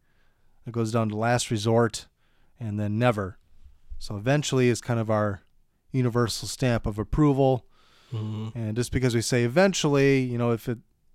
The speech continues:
Speaker 1: the movie is currently in theaters, we always recommend that you see it in theaters because that's always the best place to watch a movie.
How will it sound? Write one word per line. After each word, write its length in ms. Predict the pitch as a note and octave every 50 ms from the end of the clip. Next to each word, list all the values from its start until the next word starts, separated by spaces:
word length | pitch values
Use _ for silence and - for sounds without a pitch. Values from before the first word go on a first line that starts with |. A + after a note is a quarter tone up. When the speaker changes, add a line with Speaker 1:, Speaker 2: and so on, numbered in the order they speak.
| _ _ _ _ _ -
Speaker 1:
the 80 | A#2+
movie 240 | B2 C3+ C#3+ C3 B2+
is 120 | A#2+ -
currently 340 | - - D#3 D#3 D3+ D3 C#3+
in 120 | C#3 C3 A#2+
theaters, 500 | - D3 D3 C#3+ D#3 D#3 D#3 D3 B2+ B2+
we 100 | B2 A#2+
always 200 | B2 A#2+ A2 A2
recommend 440 | A#2 A#2 - A#2 A#2 A#2 A#2 A2+ A2+
that 60 | A2
you 140 | G#2+ A2 G#2+
see 200 | - - B2+ B2
it 80 | A2
in 100 | A2 G#2+
theaters 680 | G#2 - D#3+ D#3 C#3+ D3+ D3 C#3+ C3 - - - - - - -
because 240 | - - B2 A2+ G#2
that's 220 | A2+ A2 G#2 - -
always 200 | A2 A2 A2 G#2
the 80 | A2
best 260 | A2+ A2+ G#2+ - - - - _ _
place 340 | - - - F#3 E3 D3+ - -
to 80 | C#3
watch 240 | B2 A#2+ A#2 - -
a 40 | A#2+
movie. 320 | A#2 A#2+ A#2 A2+ G2+ G2+